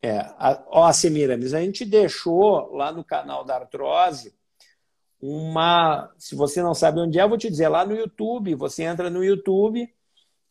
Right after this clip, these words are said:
vai digitar canal da Artrose, vai me encontrar, vai encontrar a Samantha e lá também vai encontrar a nutricionista Fabiana Góes, né? E lá a gente deixou várias orientações nutricionais, eh, sobre, enfim, que podem ajudar na artrose,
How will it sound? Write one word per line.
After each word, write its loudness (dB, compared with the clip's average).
vai 2
digitar 4
canal 4
da 4
Artrose, 0
vai 2
me -4
encontrar, 2
vai -4
encontrar -4
a -2
Samantha -6
e -4
lá -2
também -6
vai -4
encontrar -2
a -4
nutricionista -2
Fabiana 0
Góes, 4
né? -6
E 0
lá 4
a 6
gente -4
deixou -2
várias -2
orientações -8
nutricionais, -2
eh, 0
sobre, 4
enfim, -6
que -14
podem 6
ajudar 4
na 2
artrose, 2